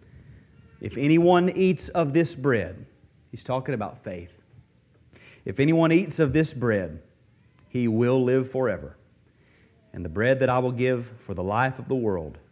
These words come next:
is my flesh." As the elements are passed,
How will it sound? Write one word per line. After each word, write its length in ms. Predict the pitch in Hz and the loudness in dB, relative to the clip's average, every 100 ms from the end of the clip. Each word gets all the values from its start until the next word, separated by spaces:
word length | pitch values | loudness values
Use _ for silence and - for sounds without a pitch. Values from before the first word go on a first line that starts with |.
| _ _ _ _ _ _ _ - | _ _ _ _ _ _ _ -14
is 160 | 82 | -10
my 160 | 87 82 | -10 -10
flesh." 580 | - 87 82 - - - _ _ - - - _ - _ _ - | -12 -12 -12 -16 -20 -20 _ _ -20 -20 -20 _ -20 _ _ -14
As 160 | 98 92 | -12 -6
the 140 | 110 | -2
elements 420 | 123 127 127 - | 2 2 0 -4
are 220 | - 131 127 | -4 -2 -2
passed, 680 | - 139 104 92 - - | -2 -4 -4 -8 -16 -20